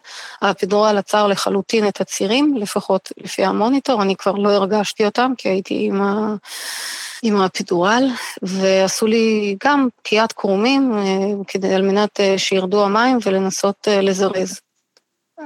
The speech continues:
גם כאן שאלו אותי, אמרו לי, "את צריכה זה, ו-, ובואי נעשה לך." "בסדר?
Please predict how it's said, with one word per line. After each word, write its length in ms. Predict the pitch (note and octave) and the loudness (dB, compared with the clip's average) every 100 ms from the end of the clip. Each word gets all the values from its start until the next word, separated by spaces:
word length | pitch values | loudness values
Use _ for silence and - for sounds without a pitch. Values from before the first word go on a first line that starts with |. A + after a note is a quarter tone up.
| C4+ | -4
גם 240 | G3 C4+ C#4 | 0 0 0
כאן 340 | - F4 E4+ F4+ F#4 _ _ | 2 2 4 2 -2 _ _
שאלו 400 | - G#3+ G3 B3+ | -2 2 2 4
אותי, 320 | F4+ - A#3 | 2 2 2
אמרו 240 | A3+ A#3+ D#4 | 2 2 2
לי, 180 | C#4 | 2
"את 60 | G#3+ | 0
צריכה 480 | - A3 - A#3 G3+ - - | -2 -2 0 2 2 -2 -6
זה, 200 | G3 E4 F#4+ - - - - - _ _ _ B4 - - _ | 0 0 0 -8 -12 -12 -20 -20 _ _ _ -20 -20 -20 _
ו-, 160 | G#3 G#3 | 0 2
ובואי 560 | G3+ G#3 G3+ G3 F#3+ B3+ | 4 4 4 2 2 4
נעשה 360 | A#3 G#3+ A3 F#3 | 4 2 2 2
לך." 280 | F3+ - - _ _ | 0 -4 -14 _ _
"בסדר? 640 | G#3+ G3+ - C#4 F#4 G4+ | -4 0 2 4 4 4